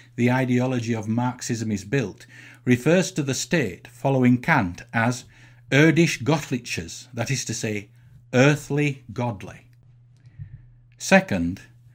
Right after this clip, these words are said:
Marxism and sexual communism.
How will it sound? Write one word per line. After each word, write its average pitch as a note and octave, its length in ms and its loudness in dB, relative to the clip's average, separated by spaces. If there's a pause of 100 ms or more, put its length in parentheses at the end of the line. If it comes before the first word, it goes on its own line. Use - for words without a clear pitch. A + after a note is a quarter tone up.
(380)
Marxism G#2+ 960 -2 (580)
and A2 220 2
sexual A2 640 -4
communism. E2+ 640 -6